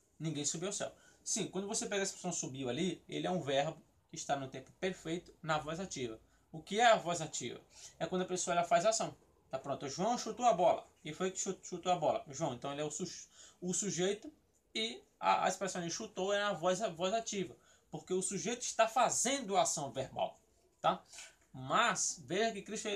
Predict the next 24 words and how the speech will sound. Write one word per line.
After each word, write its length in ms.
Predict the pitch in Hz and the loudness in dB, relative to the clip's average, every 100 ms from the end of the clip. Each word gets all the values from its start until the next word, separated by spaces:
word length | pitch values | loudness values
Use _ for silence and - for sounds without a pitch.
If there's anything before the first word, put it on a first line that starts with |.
| - | 6
ali 380 | 170 170 180 156 | 8 8 6 0
João, 500 | 160 180 220 214 156 | 2 2 2 -2 -6
ele 220 | 165 156 | -6 -4
usa 300 | 180 233 196 | -2 0 0
a 40 | |
voz 560 | 147 214 330 - - - _ _ _ _ _ - | 6 6 6 4 -2 -8 _ _ _ _ _ 0
ativa, 540 | 233 - 208 127 113 - - - _ _ | 0 0 -4 -8 -10 -16 -20 -20 _ _
né? 200 | 120 160 - _ - | -6 -6 -6 _ -8
Ninguém 280 | 170 185 | -4 0
subiu. 720 | - - 160 135 247 - - _ _ _ - | 6 6 6 2 2 2 0 _ _ _ -8
Eu 100 | 151 | 0
pergunto, 460 | 254 190 185 - - | 0 0 -2 -6 -8
quem 160 | - 277 | -4 -2
subiu 440 | - 220 208 220 | -2 -4 -2 2
ao 120 | 220 | 2
céu 260 | - 190 202 | 2 0 0
sozinho? 560 | - 202 143 156 110 - _ _ | 2 2 0 -4 -6 -12 _ _
Ninguém. 500 | 220 226 196 202 170 - _ _ _ _ _ - | -12 -2 0 0 -4 -12 _ _ _ _ _ -12
Então, 440 | 127 - 202 190 - _ 175 | -10 -2 -2 -2 -6 _ 2
essa 340 | 240 262 208 | 4 4 0
é 20 | |
a 40 | 185 | -4
questão, 520 | 151 - 135 101 92 _ _ _ _ - | -6 -8 -6 -6 -8 _ _ _ _ -10
tá? 240 | 131 - | -8 -8